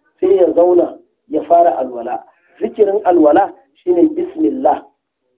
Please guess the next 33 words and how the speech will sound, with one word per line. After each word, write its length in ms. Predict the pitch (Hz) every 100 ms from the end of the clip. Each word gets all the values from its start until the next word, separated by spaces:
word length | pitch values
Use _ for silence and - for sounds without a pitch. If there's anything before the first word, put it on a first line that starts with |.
| _ _ _ _ _ _ _ _ _
Sai 60 | 185
ya 100 | 170
fara 340 | 185 185 185 143
alwala, 360 | 135 143 156
ya 100 | 143 -
fara 240 | 165 170
alwala, 300 | 139 139 151 160
ya 60 |
fara 240 | 151 170 156
alwala, 280 | 143 143 143
har 120 | 202
ya 120 | 180
kammala 340 | - 170 160 -
alwala. 460 | - - - - - _ _ _ _ _ _ _ _ - - - - -
Kuna 180 | 175 180
jina 220 | 175 165
da 80 | -
kyau 160 | 151 143
ko? 320 | 156 - - _ _
Kaga 200 | - 170 190
ita 180 | 185
ka-, 160 | 165 - - - -
ga 140 | - -
zikiri 320 | - - -
kafin 220 | 180 160
alwala, 380 | - 139 - - - _ _
ga 220 | 170 160 165
ita 180 | - -
karan 300 | 202 190 180
kanta 240 | 208 -
alwalar 380 | 151 151 160 202 - _ _ _ _ _ -
zikiri 460 | 403 349 339 330
ce. 60 | -